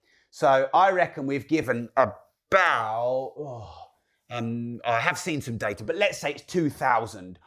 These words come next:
online masterminds or one-to-one mentoring sessions to our clients. It might be more. Now, uh, an average cost of six hundred and fifty pounds per session,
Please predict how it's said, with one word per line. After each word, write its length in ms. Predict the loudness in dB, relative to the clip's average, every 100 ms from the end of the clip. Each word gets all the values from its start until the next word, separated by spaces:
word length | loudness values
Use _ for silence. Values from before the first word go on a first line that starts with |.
| -20 _ 2
online 680 | 6 6 4 4 4 2 2
masterminds 800 | 2 2 0 -6 -4 -4 -6 -8
or 120 | -4
one-to-one 560 | -4 -4 -6 -8 -6
mentoring 480 | -8 -10 -10 -12 -14
sessions 440 | -12 -12 -10 -12 -10
to 160 | -8
our 100 | -8
clients. 460 | -8 -10 -10 -10 -12
It 100 | -4
might 380 | 4 4 2 -4
be 80 | -8
more. 400 | -6 -8 -12 -18 _ _ _ _ 0
Now, 380 | 4 4 4
uh, 180 | 2 -2
an 120 | 0 2
average 360 | 0 -2 -4
cost 240 | -2 -2 -4
of 60 |
six 300 | -10 -10 -6
hundred 260 | -4 -2 -4
and 100 | -8
fifty 320 | -10 -8 -10
pounds 460 | -4 0 0 -2 -8
per 220 | -4 -4
session, 580 | 0 0 0 -6 -12